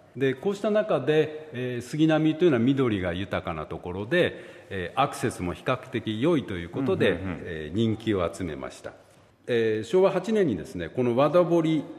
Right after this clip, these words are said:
Speaker 1: の、お、一帯が風致地区といって、えー、緑の保全ですとか、
Speaker 2: はい。
Speaker 1: 乱開発を防ぐという意味で、えー、地区に指定をされたこともあって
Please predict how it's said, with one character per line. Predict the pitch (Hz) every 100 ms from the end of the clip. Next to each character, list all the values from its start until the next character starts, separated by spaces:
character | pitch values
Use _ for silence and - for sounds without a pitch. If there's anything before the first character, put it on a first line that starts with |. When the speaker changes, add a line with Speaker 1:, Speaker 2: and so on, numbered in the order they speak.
| - - 156
Speaker 1:
の、 | 180
お、 | 165 - 117 107 101 95
一 | 127 104 -
帯 | 131 123
が | 131 120
風 | - 190
致 | 196 220
地 | - -
区 | 143 92 -
と | 78
い |
っ | 78
て、 | - - 104 - - - - -
え | 98 92 107
ー、 |
緑 | 156 131 101
の |
保 | 92 95
全 | 104 104
で | 98
す | 95
と | - 76
か、 | 82 80
Speaker 2:
は | 123
い。 | 82
Speaker 1:
乱 | 110 113
開 | 120 110
発 | 92 -
を | 82
防 | - 139
ぐ | 98
と | 82 76
い | 78 78
う | 76
意 |
味 | 69
で、 | 71 117 - - - -
え | 90 85 82 82
ー、 |
地 | -
区 | 117
に | 90
指 | -
定 | 131
を | 120
さ | 117 120
れ |
た | 113
こ | 127
と | 135
も | 120 135
あ |
っ | 170
て | - 107 76